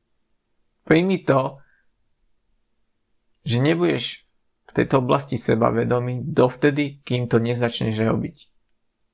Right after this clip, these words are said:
Akcia, činnosť vedie k nejakému sebavedomu zlepšeniu. To si aspoň myslím ja.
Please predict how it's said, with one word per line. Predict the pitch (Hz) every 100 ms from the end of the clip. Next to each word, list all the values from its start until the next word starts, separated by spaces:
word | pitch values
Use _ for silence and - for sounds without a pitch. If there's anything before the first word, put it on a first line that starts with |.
| _ _ _ _ _ _ _ _ _ _ -
Akcia, | 180 151 - 131 120 117
činnosť | - 135 123 131 - _ -
vedie | 170 139 151 135 123 120
k | - -
nejakému | 117 120 117 107
sebavedomu | - 120 113 117 113 113 104 107
zlepšeniu. | 120 117 110 - 123 - _ _ - _ _ _ _ _ _ _ _ _ _ _ _ -
To |
si | 156 151
aspoň | 135 143 123
myslím | 113 120 117 123
ja. | 131